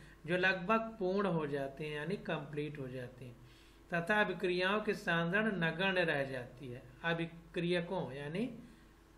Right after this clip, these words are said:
प्रो-, ए, reactant जो reaction कर रहे हैं वो लगभग नहीं बचते हैं, पूरे के पूरे product यानी उत्पाद में बदल जाते हैं। कुछ अभिक्रियाओं में से अभिक्रियकों की साधारण इतनी कम हो जाती है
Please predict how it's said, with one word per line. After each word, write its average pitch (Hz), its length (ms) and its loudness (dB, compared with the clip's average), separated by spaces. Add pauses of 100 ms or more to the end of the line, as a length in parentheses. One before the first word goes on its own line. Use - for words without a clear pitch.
(560)
प्रो-, 190 380 2
ए, 151 480 2
reactant 202 800 4 (100)
जो 175 160 2
reaction 170 520 0
कर 202 220 -2
रहे 185 180 2
हैं 185 80 2
वो 180 120 0
लगभग 170 460 0
नहीं 165 260 -2
बचते 151 380 -4
हैं, 170 220 -4 (400)
पूरे 180 280 4
के 208 140 2
पूरे 170 400 2
product 170 480 2
यानी 151 240 -2
उत्पाद 147 500 -4
में 233 200 0 (440)
बदल 151 340 2
जाते 123 340 -8
हैं। 123 80 -14 (420)
कुछ 247 260 4
अभिक्रियाओं 214 640 4
में 196 180 2
से 214 160 0
अभिक्रियकों 180 680 2
की 214 120 0
साधारण 170 540 0
इतनी 190 400 2
कम 226 220 2
हो 180 160 2
जाती 160 380 0
है 160 220 0